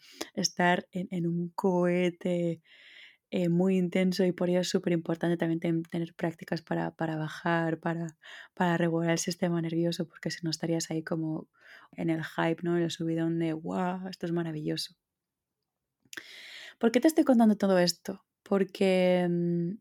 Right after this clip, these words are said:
porque siento que quizá a alguien le hace bien,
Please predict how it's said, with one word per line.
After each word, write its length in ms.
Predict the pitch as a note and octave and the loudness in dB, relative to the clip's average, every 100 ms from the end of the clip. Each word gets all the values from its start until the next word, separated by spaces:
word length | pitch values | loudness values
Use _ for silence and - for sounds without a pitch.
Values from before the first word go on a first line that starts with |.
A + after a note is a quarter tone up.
| _ _ _ _ _ _ | _ _ _ _ _ _
porque 280 | - G#3 G3 | -4 -2 -2
siento 340 | - F#3+ A3 | -2 0 -2
que 400 | G#3+ G3+ G3 F#3+ - | 0 0 0 -2 -4
quizá 280 | F#3+ - | -6 -2
a 20 | F#3+ | 0
alguien 260 | F#3 F#3 | 2 2
le 80 | F#3 | 2
hace 200 | F3 F#3 | 0 0
bien, 460 | F#3 F#3 F3+ F3+ | 2 2 0 -2